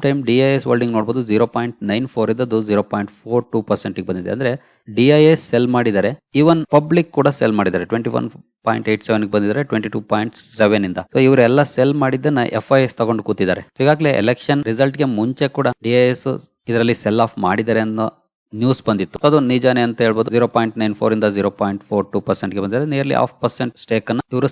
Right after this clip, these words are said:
ಸೆಲ್ ಮಾಡಿದ್ದಾರೆ, but ಇದನ್ನ ಬೈ ಮಾಡಿರೋದು ಎಫ್ ಐ ಎಸ್. So ಈ ಡೇಟಾ ರಿಲೀಸ್ ಆಗಿದೆ ಇವತ್ತು, ಆದ್ರೆ ಕಂಪನಿಯ ರಿಸಲ್ಟ್ ನಾಳೆ ರಿಲೀಸ್ ಆಗುತ್ತೆ. So ಇದು ಕೂಡ probably ಮಾರ್ಕೆಟ್ ಕ್ಲೋಸ್ ಆದ್ಮೇಲೆ ಬರ್ಬೋದು, but during the market ಕೂಡ ಬರುವಂತ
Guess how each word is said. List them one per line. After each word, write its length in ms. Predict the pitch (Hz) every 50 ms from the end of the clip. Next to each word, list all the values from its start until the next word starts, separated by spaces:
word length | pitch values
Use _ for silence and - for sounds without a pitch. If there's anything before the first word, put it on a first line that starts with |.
| - -
ಸೆಲ್ 220 | 113 110 110 101 95 87 87
ಮಾಡಿದ್ದಾರೆ, 400 | 90 95 95 85 82 87 - 82 - - 98
but 180 | 98 - - 90
ಇದನ್ನ 200 | 87 113 117 123 117 110
ಬೈ 100 | 113 120 131 135 139
ಮಾಡಿರೋದು 360 | 131 131 127 131 131 147 208 - _ - 139
ಎಫ್ 140 | 135 - - 135 117
ಐ 20 | 104 95 87
ಎಸ್. 120 | - - - _ _ _ _ _ _ _ _ _ _
So 60 | 139 131 - - 151 151
ಈ 20 | 170 170 - - 131 -
ಡೇಟಾ 260 | 101 131 127 - 127 117 113 - _ _ _ 113 107
ರಿಲೀಸ್ 260 | 110 107 117 113 101 104 98
ಆಗಿದೆ 220 | 95 98 95 101 95
ಇವತ್ತು, 220 | 95 98 - - 185 196 - _ _ _ _ _ -
ಆದ್ರೆ 160 | 98 104 104 - -
ಕಂಪನಿಯ 360 | 101 104 104 - 123 131 131 131 120 107
ರಿಸಲ್ಟ್ 340 | 107 104 127 147 151 147 - 104 95
ನಾಳೆ 220 | 90 98 110 120 120 110
ರಿಲೀಸ್ 220 | 107 101 98 92 92 92
ಆಗುತ್ತೆ. 220 | 87 87 - - - - _
So 40 | 151 156
ಇದು 80 | 160 156 -
ಕೂಡ 100 | 156 151 151 -
probably 340 | 131 131 131 131 131 135 135 127 113
ಮಾರ್ಕೆಟ್ 260 | 104 - - 101 - -
ಕ್ಲೋಸ್ 200 | 98 101 104 101 98 92
ಆದ್ಮೇಲೆ 260 | 95 104 104 104 104 101
ಬರ್ಬೋದು, 300 | 104 98 98 101 104 151 175 - _ _ _ _ _ -
but 80 | 143 139 131
during 180 | 135 135 139 135 131
the 60 | 120 107
market 320 | 101 101 104 - - 98 - -
ಕೂಡ 100 | - 98 110 - 101 98
ಬರುವಂತ 340 | 95 98 95 95 92 -